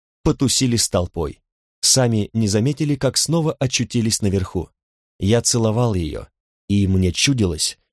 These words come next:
что все вот-вот изменится. Моя душа, мое тело,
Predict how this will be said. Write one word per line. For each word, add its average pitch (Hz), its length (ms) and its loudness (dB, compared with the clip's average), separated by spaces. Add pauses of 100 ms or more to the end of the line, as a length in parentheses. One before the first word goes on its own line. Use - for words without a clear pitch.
(120)
что 104 420 0
все - 340 0
вот-вот 101 680 -2
изменится. 92 720 -2 (320)
Моя 98 280 2
душа, 87 520 -4 (340)
мое 107 300 2
тело, 76 460 -8